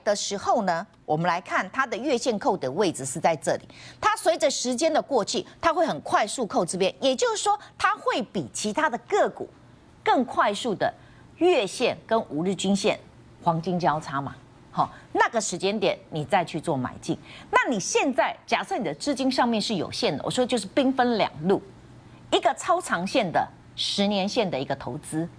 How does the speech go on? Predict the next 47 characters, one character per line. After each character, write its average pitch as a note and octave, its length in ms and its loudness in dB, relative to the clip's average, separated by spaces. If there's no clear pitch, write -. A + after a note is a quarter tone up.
一 F4 80 4
个 C#4+ 140 4
是 D#4+ 140 -4
第 G4+ 200 2
一 F4 140 4
只 D#4+ 160 -2
脚 B2+ 220 -2
的 C3+ 180 -2
极 C4+ 300 2
短 D#3 240 0
线 G3+ 160 -6
的 D3 100 -2
跌 D3 200 -4
升 F3 160 -2
反 - 180 -2
弹。 - 240 -4
好， - 180 -2
你 D#3 80 -4
就 G#3+ 100 2
是 A3+ 140 -4
抢 G#2+ 180 -6
强 C3+ 240 -6
股 B2 160 -6
啦。 - 160 -8
好， C3+ 260 -2
你 D#3+ 80 -8
就 A3 120 2
是 G#3+ 100 0
抢 F#3 220 -4
强 C3+ 260 -4
股。 D3 180 -2
然 F3+ 140 4
后 F4 220 4
呢， G#3+ 200 2
这 F#4 120 2
个 G#3+ 100 2
部 A3+ 180 -2
分 F3 220 2
你 C#3 140 -4
再 F3+ 200 2
去 F3+ 140 -6
做 E3+ 220 -2
一 - 20 -4
些 - 140 -4
的 A#2+ 100 0
操 D#3 240 2
作。 D#3+ 220 0